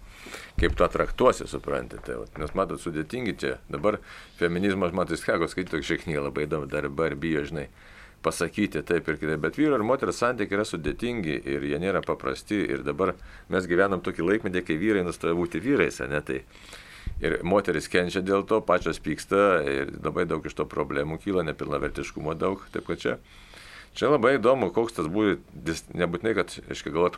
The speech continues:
pažemintas. Seno testamento laikais moteris nebuvo pažeminta, Deborą prisiminkime, Juditą ten prisiminkime, aiškiai, kitas ten, taip kad, aiškiai, tačiau reikia žinoti distanciją, ne, ir kiek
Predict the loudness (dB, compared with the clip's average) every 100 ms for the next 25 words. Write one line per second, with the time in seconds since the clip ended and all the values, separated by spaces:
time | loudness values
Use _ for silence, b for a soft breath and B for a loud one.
0 | -2 2 4 6 6 4 -4 -2 0 2
1 | 0 0 -2 -2 -2 0 0 0 0 0
2 | 0 -2 0 0 0 2 2 2 -2 4
3 | 4 6 4 2 -2 -2 -4 -4 -4 -4
4 | -2 0 -2 -2 -2 -2 -4 -4 -4 -4
5 | -4 -6 -8 -8 -10 B B B B B
6 | -2 0 0 -2 2 2 2 -2 0 0
7 | 0 -2 -2 -2 -2 -4 -4 -4 -4 -6
8 | 0 4 4 4 2 0 0 0 -2 2
9 | 4 4 2 -4 -4 -2 -2 -4 -6 -6
10 | -8 -2 2 4